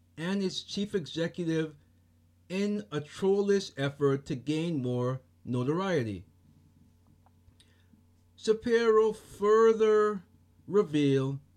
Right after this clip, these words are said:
that after the Daily Wire sent Crowder an offer for, of fifty million over four years to work for his conservative media empire, Crowder actually demanded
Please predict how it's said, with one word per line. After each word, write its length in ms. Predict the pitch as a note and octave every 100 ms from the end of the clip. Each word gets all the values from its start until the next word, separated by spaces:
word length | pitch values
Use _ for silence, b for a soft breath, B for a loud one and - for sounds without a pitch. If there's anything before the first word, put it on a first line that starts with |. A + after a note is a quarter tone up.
| _ _
that 180 | D#3 D#3
after 380 | E3+ G#3 G#3+ A3
the 100 | F#3+
Daily 380 | D#3+ E3 F3 F3+
Wire 380 | D#3 D3+ D3+ D3
sent 320 | - F3 F#3
Crowder 600 | - E3+ D#3+ D#3 D3+ D#3 - _ _ C3+
an 140 | C#3
offer 380 | C#3+ D#3+ D#3 F3
for, 300 | - D#3 C#3 B2+
of 200 | B2+ -
fifty 380 | F#3 G3 G3
million 540 | D#3 C3 A#2+ A#2+ A#2 A#2 _ _ _ _ D3
over 280 | E3 E3+
four 360 | - - F3+ G3
years 560 | F3+ B2+ A#2 A#2+ B2 - _ _ _ _ _ -
to 120 | A3
work 440 | F3+ G3 G3+ G3
for 280 | - F3+ D#3+
his 160 | D3+ C#3+
conservative 560 | D3+ C#3+ E3+ D#3+ D#3+
media 560 | C#3+ D3+ C#3+ D3+ C#3+ C#3+ _ _ _ _ _
empire, 580 | D3 E3+ F#3 E3 B2 A#2+
Crowder 520 | - - F#3+ G3 G3 -
actually 440 | D#3+ D#3+ - E3+
demanded 840 | C#3+ B2+ B2 C#3 C#3+ B2+ B2+ A#2+